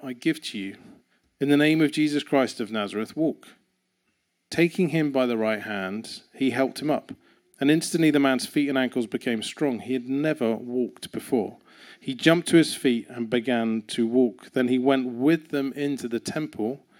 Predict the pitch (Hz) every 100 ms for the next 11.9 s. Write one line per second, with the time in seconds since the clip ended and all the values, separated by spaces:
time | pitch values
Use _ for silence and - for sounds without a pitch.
0 | _ - - _ _ 131 135 - 135 127
1 | 117 - - 123 113 - 110 101 - -
2 | 117 - 107 98 98 95 - - 92 80
3 | - - _ _ _ _ _ _ _ _
4 | _ _ _ _ _ _ _ - 214 139
5 | 135 143 143 110 101 110 - - 123 107
6 | 90 95 - 113 92 - - - _ _
7 | - - - 208 156 - - 165 160 151
8 | 135 123 90 - 120 - - 160 156 156
9 | 135 92 - - 131 147 127 - 156 143
10 | 127 - 151 - - 139 127 - 110 -
11 | 98 87 101 98 104 117 101 95 -